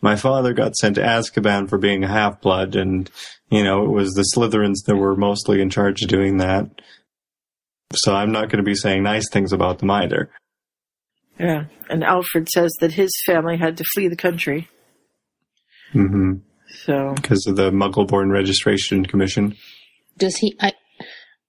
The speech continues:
Speaker 3: I suppo-, does he know that it was Harry's doing, do you suppose, by now?
Speaker 2: I imagine.
Speaker 1: I don't know.
Speaker 2: I'm sure
Speaker 1: And
Speaker 2: they
Speaker 1: apparently, this is an interesting point for me anyway.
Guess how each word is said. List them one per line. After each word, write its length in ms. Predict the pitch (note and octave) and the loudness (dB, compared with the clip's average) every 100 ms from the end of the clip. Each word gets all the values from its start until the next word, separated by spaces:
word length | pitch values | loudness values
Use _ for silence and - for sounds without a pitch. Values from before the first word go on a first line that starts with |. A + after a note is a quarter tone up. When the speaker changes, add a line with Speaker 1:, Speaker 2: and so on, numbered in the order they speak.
| _ _ _ _ _ - | _ _ _ _ _ -6
Speaker 3:
I 80 | A#3 - | -4 -4
suppo-, 280 | C4+ C4+ A3+ | -4 -4 -4
does 200 | D4 G3 | -2 -2
he 160 | C4 D#4 | -2 -2
know 320 | A3 G3 A#3+ | -2 -2 -2
that 160 | G#3 F#3+ | -2 -2
it 60 | |
was 180 | F#3 F#3 | -2 -2
Harry's 360 | - G3 G#3 F#3 | 0 0 0 0
doing, 320 | F#3+ G3+ A3+ | 0 0 0
do 80 | A#3 | 0
you 100 | A#3 | -2
suppose, 400 | A3 A#3 A#3+ A#3+ | -2 0 0 0
by 140 | B3 | 0
now? 280 | A#3+ A3+ B3 - _ _ _ _ _ _ _ _ _ _ _ _ _ _ _ _ _ _ _ _ - | 0 0 -2 -4 _ _ _ _ _ _ _ _ _ _ _ _ _ _ _ _ _ _ _ _ -2
Speaker 2:
I 200 | F3 D3 | 0 0
imagine. 420 | C#3 D3 C#3 C#3+ | -4 -4 -4 -4
Speaker 1:
I 20 | |
don't 80 | D#3+ | -2
know. 280 | F3 A#2+ G2+ _ _ _ _ _ _ _ _ _ - | -2 -2 -6 _ _ _ _ _ _ _ _ _ -12
Speaker 2:
I'm 120 | D3 | -6
sure 260 | - - A#2 | -4 0 0
Speaker 1:
And 80 | |
Speaker 2:
they 40 | - | 0
Speaker 1:
apparently, 680 | G3 A#3+ - C#3+ A2+ A#2 - _ _ _ _ - | 0 0 0 0 0 -2 -4 _ _ _ _ 0
this 240 | G3 - | 0 2
is 140 | G3+ F#3 - | 0 0 -2
an 200 | - D3+ | 0 0
interesting 520 | C#3 D3+ F3 D3+ C3+ B2 | 2 0 0 0 0 0
point 360 | C3+ B2+ - | 0 0 0
for 100 | G#2 | 0
me 220 | G#2 A2+ | 2 2
anyway. 460 | G#2 G#2+ G2 F#2+ | 2 2 2 0